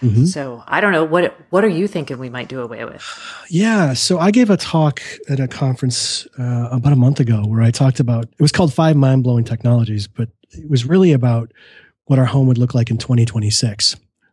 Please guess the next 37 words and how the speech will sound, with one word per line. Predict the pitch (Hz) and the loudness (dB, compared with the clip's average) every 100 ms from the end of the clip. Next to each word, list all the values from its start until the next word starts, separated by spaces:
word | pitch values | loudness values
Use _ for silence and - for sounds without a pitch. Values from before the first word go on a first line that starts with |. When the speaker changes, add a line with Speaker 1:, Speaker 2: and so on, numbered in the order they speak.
| _ | _
Speaker 1:
Things | 185 220 165 | 2 4 4
I | 135 | 2
don't | 120 135 151 151 | 2 0 -2 -2
think | 185 185 | -2 0
are | |
going | 160 165 170 | 0 0 2
to | |
exist, | 165 131 147 170 - - - - | 0 0 0 -2 -6 -10 -6 0
uh, | 123 123 | 2 2
in | 123 | 0
twenty | - 135 135 | 2 2 2
twenty-six | - 127 123 127 123 | 2 0 0 -2 -2
are | 117 | -4
things | 117 127 127 120 | -2 0 2 2
like | 113 113 - | 0 -2 -6
the, | 127 117 113 117 | -2 0 -2 -4
the | 117 | -4
thermostat | 139 139 139 127 120 127 | 0 2 2 0 0 2
on | 120 | 2
the | 113 | 2
wall. | 110 110 143 196 _ _ - | 0 0 0 -2 _ _ -2
I | 175 | 0
think | - 226 202 | 2 0 0
that | - 131 - - - | -4 -4 -6 -14 0
within | 143 - 156 180 | 0 2 0 0
our | 143 143 139 131 120 117 - | -2 -4 -2 -2 -2 -4 -10
homes, | _ - 190 139 113 117 - | _ -8 -4 -2 -2 -4 -6
we're | 139 139 | -8 -6
going | 156 180 160 | -2 0 2
to | 135 | 2
have | 127 127 | 0 0
sensing | - 135 - 123 | 0 0 0 0
technology | 127 123 120 120 117 120 | 0 0 2 2 0 0
integrated | 147 156 135 120 107 107 - | 2 2 2 2 2 -2 -4
into | 117 - | -4 -4
the | 117 | -4
walls. | 107 107 101 - | -2 -4 -4 -12